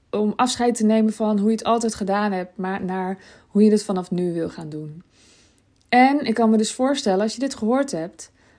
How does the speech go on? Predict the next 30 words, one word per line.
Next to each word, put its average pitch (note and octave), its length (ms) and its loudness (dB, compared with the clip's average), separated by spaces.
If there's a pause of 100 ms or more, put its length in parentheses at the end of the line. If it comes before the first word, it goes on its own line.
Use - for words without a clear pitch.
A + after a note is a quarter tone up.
(220)
dan A#3 160 4
weet D4 260 8
je B3 80 4
dus F#3 180 2
dat A#3+ 140 -4
dit C#4 140 -2
misschien B3 340 0
niet A#3 120 0
eens A#3 200 2
het G#3+ 100 -4
moment G3 400 -2
is F3 160 -6
om F#3+ 120 -8
in G3 100 -6
te G3 120 -10
stappen. - 400 -16
Dus A#3+ 420 -2 (260)
ik C#4+ 200 0
zou C4 260 4
willen A#3 460 2
vragen A3+ 420 -2
aan G#3+ 120 2
jou, F#3+ 440 0 (340)
die A3 140 0
voorwaarden A#3 840 4
die G3+ 140 0
te G#3 100 -4
scheppen G3 340 -6
zijn, F3 440 -6 (520)
eh, G#3 340 2